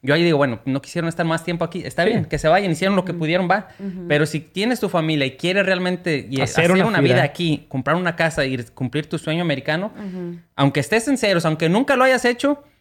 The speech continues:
Speaker 1: empieza ahorita.
Speaker 2: Sí.
Speaker 1: Empieza ahorita, nunca es tarde, empieza ahorita a ir al banco y que te den un crédito de quinientos dólares, es lo más que te pueden dar, cuatrocientos es lo que empezamos nosotros.
Speaker 2: Sí.
Speaker 3: Ujú.
Speaker 1: Úsalos, págalos como van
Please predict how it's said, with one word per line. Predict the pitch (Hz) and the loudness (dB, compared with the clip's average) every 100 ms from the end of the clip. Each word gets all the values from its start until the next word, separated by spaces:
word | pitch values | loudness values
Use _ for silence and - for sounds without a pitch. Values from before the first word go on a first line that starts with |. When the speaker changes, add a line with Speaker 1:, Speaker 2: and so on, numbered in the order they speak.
| _ | _
Speaker 1:
empieza | 143 139 185 214 | 0 2 2 2
ahorita. | 165 131 95 - _ _ | 0 0 -8 -14 _ _
Speaker 2:
Sí. | 147 127 95 - | 0 2 0 -4
Speaker 1:
Empieza | 127 113 151 202 | -4 0 2 4
ahorita, | 190 202 190 | 2 2 2
nunca | 202 214 | 2 2
es | 196 | 0
tarde, | 185 160 | 2 2
empieza | 139 175 175 | 2 0 2
ahorita | 185 185 202 196 | 2 2 0 -2
a | - 135 - - _ - | 0 -2 -2 -10 _ -4
ir | 165 185 | 0 2
al | 185 | 2
banco | 190 208 | 2 0
y | 214 | -2
que | 175 | -2
te | 160 | 0
den | 165 208 | 0 0
un | |
crédito | 202 208 202 | 0 -2 0
de | 160 | -2
quinientos | 165 170 190 196 190 | 0 0 0 0 0
dólares, | 190 160 - | 2 0 0
es | |
lo | 196 | 2
más | 196 196 | 2 0
que | 190 | -4
te | - | -4
pueden | 190 180 | -2 -2
dar, | 175 170 | -4 -2
cuatrocientos | 151 165 165 185 175 | -2 -2 -2 -2 -2
es | 190 | -2
lo | 185 | -2
que | |
empezamos | 165 156 180 180 | -4 -4 -2 -2
nosotros. | 151 190 156 | -2 2 4
Speaker 2:
Sí. | 170 | 4
Speaker 3:
Ujú. | 208 196 180 175 170 _ _ 147 | 2 -2 -6 -8 -12 _ _ 2
Speaker 1:
Úsalos, | 196 277 262 277 285 - - - | 4 4 2 2 2 0 -4 0
págalos | 175 214 233 160 | 2 4 2 0
como | 180 185 | 0 2
van | 220 233 | 2 0